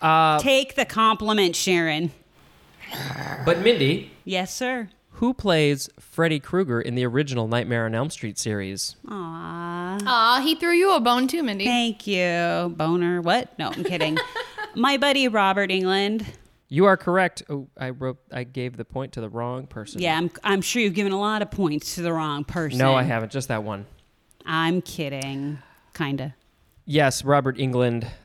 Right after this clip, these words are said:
Speaker 1: the classic, classic Robert Englund.
Speaker 2: The amazing, who will never die, live forever.
Speaker 3: Who's drunk now?
Speaker 2: I'm serious. I ain't drunk. I'm totally serious.
Speaker 1: Sharon, in Shaun of the Dead.
Speaker 2: Oh, fuck you guys.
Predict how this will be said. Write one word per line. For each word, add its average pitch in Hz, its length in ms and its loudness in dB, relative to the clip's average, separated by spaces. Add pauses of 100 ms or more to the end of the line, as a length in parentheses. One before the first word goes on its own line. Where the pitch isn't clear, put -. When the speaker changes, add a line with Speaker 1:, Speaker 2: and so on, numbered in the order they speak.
(120)
Speaker 1:
the 123 60 -6
classic, - 600 -10
classic 110 440 -6
Robert 110 320 -4
Englund. 113 320 -4
Speaker 2:
The 196 260 2
amazing, 175 1000 2 (160)
who 185 80 -4
will 180 160 0
never 160 280 0
die, 143 680 -4 (720)
live 147 260 -4
forever. 139 640 -4 (800)
Speaker 3:
Who's 240 160 0
drunk 240 240 0
now? 233 260 0 (640)
Speaker 2:
I'm 247 200 2
serious. 156 520 0
I 143 60 0
ain't 175 240 0
drunk. 139 300 -4
I'm 190 120 2
totally - 400 -6
serious. - 560 -8 (600)
Speaker 1:
Sharon, 151 480 4 (460)
in 143 180 4
Shaun 151 340 2
of 160 140 -2
the 135 60 -2
Dead. 123 560 0 (160)
Speaker 2:
Oh, 220 160 -4
fuck - 320 -2
you 147 100 -2
guys. 127 420 -8